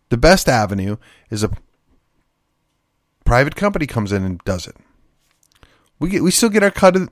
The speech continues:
we still get our piece of the action, but somebody else takes that risk, and it's a giant risk. Do not be deceived. They're gonna trot out all sorts of things saying how, "Well, this is what we expect to see, and this is how much money the city's gonna see."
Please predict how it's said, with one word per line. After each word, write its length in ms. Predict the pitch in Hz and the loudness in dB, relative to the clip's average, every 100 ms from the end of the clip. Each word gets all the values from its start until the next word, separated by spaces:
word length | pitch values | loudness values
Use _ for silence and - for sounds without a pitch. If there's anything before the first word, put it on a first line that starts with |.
| _ | _
we 100 | - | -8
still 160 | 151 190 | -4 0
get 140 | 185 | 0
our 40 | 190 | 0
piece 300 | - 202 - | 0 -2 0
of 40 | |
the 120 | 180 | 4
action, 380 | 143 139 170 185 - - - | 4 2 -2 -6 -10 -12 -4
but 100 | 196 | 0
somebody 300 | 240 208 196 | 2 2 2
else 160 | 202 | 0
takes 220 | - 160 - | 0 -2 0
that 160 | 123 | -2
risk, 320 | 98 127 - | -2 -8 -6
and 100 | 143 | -2
it's 140 | 190 226 | 0 0
a 80 | 190 | 0
giant 520 | 139 170 202 180 - | 4 4 4 0 0
risk. 560 | 208 202 - - - - _ _ _ _ _ 139 | 2 2 2 -8 -10 -20 _ _ _ _ _ -2
Do 160 | 123 | 4
not 220 | 240 262 233 | 6 6 4
be 100 | 208 | 0
deceived. 680 | 185 - 254 254 139 - - - - _ _ _ _ - | 2 2 4 4 2 -4 -20 -20 -20 _ _ _ _ 0
They're 180 | 131 226 | 4 6
gonna 300 | 262 226 - - | 6 4 2 -10
trot 340 | - 214 220 214 | 0 4 6 6
out 220 | 214 156 | 4 2
all 200 | 160 208 | 0 -2
sorts 260 | 254 233 | -2 -4
of 80 | 233 | -2
things 320 | 220 202 202 | 0 2 0
saying 280 | - 190 185 | -2 0 0
how, 220 | 175 170 | 2 4
"Well, 160 | 131 113 | 4 2
this 240 | 143 202 | 2 2
is 160 | 165 107 | 0 2
what 140 | 101 | 2
we 160 | 101 107 | 2 0
expect 400 | 117 - 131 127 | 0 2 2 2
to 80 | 175 | -6
see, 320 | - 262 262 | -2 -2 -2
and 100 | 123 | -2
this 160 | 160 - | -4 -4
is 180 | 175 | -4
how 140 | - 117 | -2 0
much 260 | 208 151 | 0 -2
money 280 | 226 277 285 | 0 2 2
the 100 | 147 | -2
city's 380 | - 254 262 220 | -2 0 0 2
gonna 220 | 240 240 | 2 0
see." 420 | - 285 269 - | 2 2 2 -2